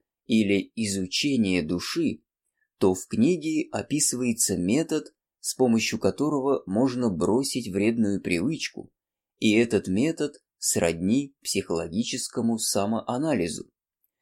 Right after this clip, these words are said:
Вспоминание своего глубинного, истинного существа, своего истинного желания не курить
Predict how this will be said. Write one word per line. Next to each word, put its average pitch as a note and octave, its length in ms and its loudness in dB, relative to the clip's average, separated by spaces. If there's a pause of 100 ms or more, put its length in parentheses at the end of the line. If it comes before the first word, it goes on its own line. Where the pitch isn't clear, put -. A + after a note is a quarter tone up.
(140)
Вспоминание C3+ 760 0
своего G#2+ 460 0
глубинного, F2+ 920 -2 (300)
истинного B2 680 0
существа, G#2+ 880 -4 (260)
своего F#2 600 0
истинного C#3 720 0
желания A#2 680 2
не G#2 200 0
курить A#2 560 0